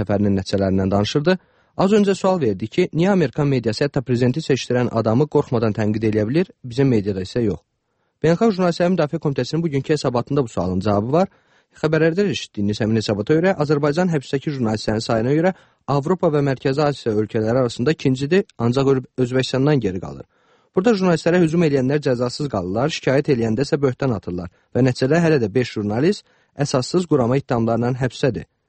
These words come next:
Azərbaycanda söz azadlığının boğulmasını əks etdirən bu cür hesabatları hər il ancaq beynəlxalq jurnalist qurumları, insan haqları təşkilatları yox, A T Ət, Avropa Şurası, Avropa Birliyi kimi Azərbaycan hakimiyyətinin hesablaşdığı rəsmi qurumlar da yayır.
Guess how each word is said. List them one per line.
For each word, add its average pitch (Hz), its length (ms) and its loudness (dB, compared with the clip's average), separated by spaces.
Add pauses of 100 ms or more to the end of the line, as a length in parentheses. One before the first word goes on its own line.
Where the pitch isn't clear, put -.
(540)
Azərbaycanda 185 560 2
söz 190 240 0
azadlığının 151 440 0
boğulmasını 135 500 0
əks - 180 -6
etdirən 113 280 -4
bu 127 120 0
cür 107 80 -2
hesabatları 123 600 0 (400)
hər 185 180 2
il 226 120 -2 (120)
ancaq 196 320 2
beynəlxalq 170 400 0
jurnalist 139 320 0
qurumları, 104 400 0
insan 147 240 0
haqları 123 300 -2
təşkilatları 117 480 0
yox, 165 180 2 (320)
A 139 180 0
T 165 140 0
Ət, 135 160 -2
Avropa 147 320 0
Şurası, 117 360 -2
Avropa 139 360 0
Birliyi 120 240 0
kimi 143 220 0
Azərbaycan 139 480 0
hakimiyyətinin 131 440 -2 (300)
hesablaşdığı 131 560 0
rəsmi 139 240 0
qurumlar 160 400 2
da 110 60 -2
yayır. 85 320 -10